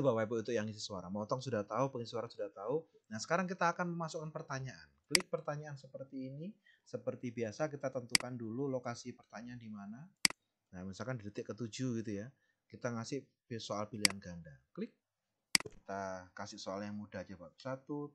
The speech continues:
tambah satu sama dengan berapa ya? Satu, dua, tiga. Seperti biasa ya, kalau mau nambah tinggal klik ini Bapak Ibu ya.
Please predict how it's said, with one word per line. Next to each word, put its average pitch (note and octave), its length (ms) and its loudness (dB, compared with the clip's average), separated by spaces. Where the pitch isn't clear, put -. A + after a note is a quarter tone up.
tambah A#2 560 -8
satu D#3 560 -6
sama G#2+ 320 -8
dengan G#2+ 320 -4
berapa D#3 320 -2
ya? A2 400 -4
Satu, G2 800 -16
dua, F#2+ 880 -10
tiga. F2 560 -8
Seperti A#2+ 320 -6
biasa A#2 320 4
ya, C#3+ 160 4
kalau G#2 160 -2
mau A2 320 -4
nambah A2+ 480 0
tinggal G2+ 240 -8
klik - 240 -20
ini A#2 160 -16
Bapak F#2+ 240 -14
Ibu G2 160 -20
ya. F2+ 120 -20